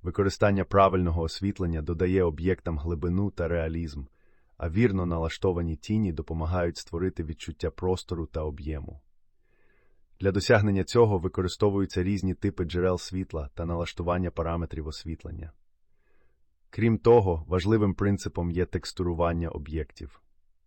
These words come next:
Додавання текстур дозволяє надати об'єктам реалістичний вигляд, відтворити різні матеріали та поверхні. Аніматори використовують різноманітні текстури, від звичайних кольорових до бамп-мапів та дисплейсмент-мапів,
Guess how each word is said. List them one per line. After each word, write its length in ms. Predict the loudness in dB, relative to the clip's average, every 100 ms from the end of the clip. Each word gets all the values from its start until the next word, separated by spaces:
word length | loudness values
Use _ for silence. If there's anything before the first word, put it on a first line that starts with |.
| _ -6
Додавання 480 | 2 6 6 6 2
текстур 500 | -2 -6 0 0 0
дозволяє 520 | -2 0 4 4 4
надати 380 | 2 0 2 0
об'єктам 500 | -2 -2 -2 -4 -2
реалістичний 680 | -2 -2 -6 -6 -6 -6 -6
вигляд, 520 | -6 -6 -10 -14 -20 _ _ _ _ _ -8
відтворити 500 | 0 6 6 6 4
різні 320 | 4 2 2
матеріали 540 | 0 0 2 2 2
та 100 | -2
поверхні. 600 | -6 -4 -4 -6 -10 -16 -16 _ _ _ _ -4
Аніматори 540 | 2 6 8 6 4
використовують 880 | 2 0 0 0 2 2 2 -2 -6
різноманітні 680 | -6 0 2 2 0 -2 -6
текстури, 680 | -6 -8 -6 -4 -2 -4 -8 _ -8
від 160 | -8 -4
звичайних 560 | -2 2 4 4 0
кольорових 680 | 0 2 4 4 4 -2 -6
до 160 | -6 -2
бамп-мапів 840 | 2 2 2 -2 -2 -2 -4 -8
та 140 | -8
дисплейсмент-мапів, 1120 | -6 -8 -6 -6 -4 -4 -6 -6 -8 -8 -10